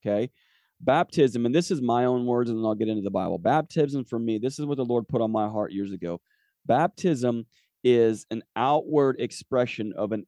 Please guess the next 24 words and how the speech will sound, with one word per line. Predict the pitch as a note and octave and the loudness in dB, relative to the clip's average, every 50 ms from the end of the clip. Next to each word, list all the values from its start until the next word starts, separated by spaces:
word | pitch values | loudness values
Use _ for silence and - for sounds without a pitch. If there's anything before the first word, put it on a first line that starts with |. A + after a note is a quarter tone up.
| _ | _
inward | A2+ A#2+ A#2+ A#2+ A#2 A2+ G#2 F#2+ - - | -4 -4 -2 -2 -2 -2 -4 -4 -6 -10
confession. | G#2+ G2 F#2+ - _ A2+ G#2 G2+ - - F2 C2+ B1 - _ _ _ _ _ | -14 -14 -14 -8 _ -4 -4 -4 -4 -8 -12 -14 -14 -16 _ _ _ _ _
Okay. | - G#2+ G#2+ G#2+ G#2 G#2+ - _ _ _ _ _ _ _ _ _ _ _ _ - | -2 0 0 0 0 -2 -6 _ _ _ _ _ _ _ _ _ _ _ _ -4
And | B2+ B2 A#2 G#2+ | -4 -2 -2 -2
why? | G#2+ A2+ C3+ D3 C3+ F#2+ D#2 A#1+ - - _ _ _ _ _ _ _ _ _ _ _ _ | -2 0 0 0 0 -2 -6 -10 -14 -18 _ _ _ _ _ _ _ _ _ _ _ _
Well, | - B2 A#2+ A2+ A2+ A#2 | 2 4 4 4 4 4
biblically, | G#2 B2 D3 D3+ C3+ A2+ - A2 A2+ A2 | 4 2 4 4 4 2 2 4 4 4
why? | G#2+ A2 C3 C#3+ B2+ A#2 | 6 6 4 4 4 2
Because | G#2+ A#2+ - - D3 C#3 A#2 G#2 | 2 0 -2 0 2 2 2 0
Jesus | G2 G#2 A#2 C3 C#3 C3 C#3 C3 B2 - | -4 -2 2 2 2 4 2 0 0 2
got | - B2+ G2+ - | 2 2 2 4
baptized. | - A#2+ B2+ B2 - - G2 D#2+ C2 B1 - - _ _ _ | 2 2 2 2 0 -2 -4 -4 -4 -6 -10 -18 _ _ _
We | - A#2+ C#3 C#3+ | 4 6 6 6
should | C#3 - - D3+ B2+ A2+ | 4 4 2 2 4 4
get | B2+ C3+ G#2 | 4 2 4
baptized. | E2 A#2+ B2 C3 - - - F2+ D2+ F2+ - - | 4 2 2 2 0 -2 -4 -4 -4 -4 -6 0
It | - B2+ C3 - - | 4 4 4 4 4
is | C3+ B2+ B2 A#2 G#2+ - | 4 4 4 4 2 0
a | A#2+ A2+ | -2 -2
command, | - - A2 A2 A2 G#2+ A#2 C#3+ A#2 E2+ E2 F2 E2 - _ _ _ _ _ | 0 0 0 0 0 0 0 0 0 -2 -2 -4 -6 -10 _ _ _ _ _
right? | - G#2 G#2+ A2+ C3 C#3+ - _ _ _ _ _ _ _ _ _ | 0 2 4 4 4 2 0 _ _ _ _ _ _ _ _ _
It's | - - - - | -6 -4 -4 -4
a | C3+ | -2
command | - D3+ D3+ C#3+ C#3 E3 F#3+ C#3+ E2+ - | 0 0 2 2 2 2 0 0 -2 -6